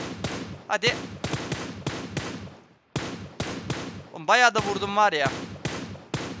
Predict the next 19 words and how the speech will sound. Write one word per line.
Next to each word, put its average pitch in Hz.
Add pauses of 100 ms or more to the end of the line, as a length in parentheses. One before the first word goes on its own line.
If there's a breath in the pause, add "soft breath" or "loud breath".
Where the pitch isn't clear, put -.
(200)
Hadi. 202 (600)
Yes 247
be, 202
baygın. 196 (3500)
Şöyle 190
arabanın 190
da 190
tekerini 190
alayım. 190 (520)
Bayağı 180
mermi 170
harcadım 156
bu 143
arada 143
ya. 135 (120)
İnanılmaz 170
mermi 156
harcadık. 139 (680)
Şimdik. -